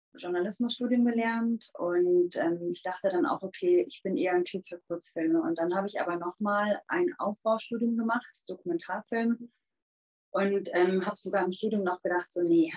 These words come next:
also ich lerne es jetzt hier mal kurz, aber ich bin auf jeden Fall ein Kurzfilmerin.“ Und dann irgendwann hat's dann so geswitcht, wo ich mir gedacht hab, „Nee, also es macht Sinn, und sich einfach auch mal ranzutrauen an den Langfilm.“ Und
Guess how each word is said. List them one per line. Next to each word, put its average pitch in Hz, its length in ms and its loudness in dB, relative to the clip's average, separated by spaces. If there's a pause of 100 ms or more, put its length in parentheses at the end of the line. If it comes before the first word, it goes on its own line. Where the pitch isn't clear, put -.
also 165 440 0
ich - 160 -12
lerne 220 220 4
es - 100 -12
jetzt - 180 -20
hier 208 120 -2
mal 180 220 0
kurz, 190 260 2
aber - 240 -2
ich - 120 -10
bin 294 80 -10
auf 320 140 -6
jeden 226 320 4
Fall 349 280 2
ein - 180 -4
Kurzfilmerin.“ 220 1400 2 (920)
Und 185 360 0 (100)
dann 180 200 4
irgendwann 180 340 -2
hat's 175 140 -12
dann 170 180 0
so 156 80 -6
geswitcht, 170 460 -8
wo - 40 -20
ich - 60 -12
mir 156 160 -2
gedacht 156 200 -8
hab, 156 140 -10
„Nee, 156 300 0
also 151 340 -4 (540)
es - 200 -6
macht 160 300 -4
Sinn, 170 220 2
und 165 280 -4
sich - 180 -12
einfach 170 200 -6
auch - 140 -14
mal 165 120 0
ranzutrauen 165 640 -4
an - 120 -4
den 160 80 -4
Langfilm.“ 175 840 -2
Und 170 220 -2